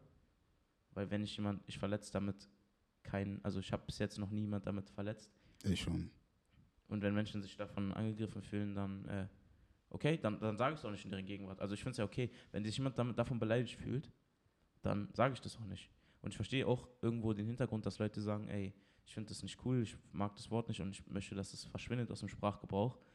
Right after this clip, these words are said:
Speaker 1: Aber wenn man das, ich glaube, so eine Wörter verschwinden nicht einfach.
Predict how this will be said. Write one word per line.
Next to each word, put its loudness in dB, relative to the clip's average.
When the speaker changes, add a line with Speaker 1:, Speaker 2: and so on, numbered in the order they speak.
Speaker 1:
Aber 2
wenn 4
man 4
das, -2
ich -14
glaube, 6
so 4
eine 4
Wörter 4
verschwinden -4
nicht -6
einfach. -4